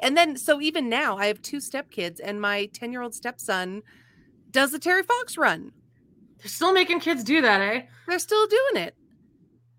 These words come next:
Speaker 2: Jesus.
Speaker 1: And I heard that he was a bit of an asshole.
Speaker 2: Well, I mean, he did have cancer. So
Speaker 1: Yeah,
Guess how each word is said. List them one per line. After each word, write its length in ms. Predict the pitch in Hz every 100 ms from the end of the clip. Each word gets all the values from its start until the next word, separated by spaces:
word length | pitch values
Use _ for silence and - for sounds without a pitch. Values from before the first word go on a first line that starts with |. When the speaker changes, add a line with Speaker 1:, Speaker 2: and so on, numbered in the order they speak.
| -
Speaker 2:
Jesus. 600 | - 262 214 165 165 - _ _ _ -
Speaker 1:
And 160 | 254 269
I 540 | 262 311 381 440 440 - _ -
heard 340 | - 285 330
that 80 | 285
he 100 | 214
was 140 | 180
a 40 | -
bit 160 | 196 208
of 80 |
an 80 | 170
asshole. 500 | 165 254 - - - _ _ _ _ _ _ _ _ _ _ _ _ _ -
Speaker 2:
Well, 120 | 330
I 60 | 381
mean, 220 | 392 330
he 120 | 320
did 180 | 277 339
have 160 | 339 285
cancer. 640 | 277 311 320 - 156 196 - -
So 140 | -
Speaker 1:
Yeah, 80 | 330